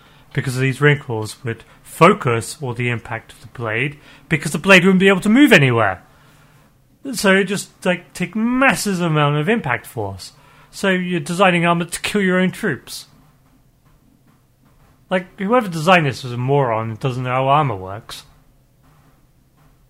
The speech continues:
So, you know, sort that shit out.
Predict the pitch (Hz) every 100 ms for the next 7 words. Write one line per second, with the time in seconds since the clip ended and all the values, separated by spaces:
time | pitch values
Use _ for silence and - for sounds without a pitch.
0 | _ _ _ _ _ _ _ _ - 131
1 | 120 127 113 110 - 151 143 123 - 139
2 | 110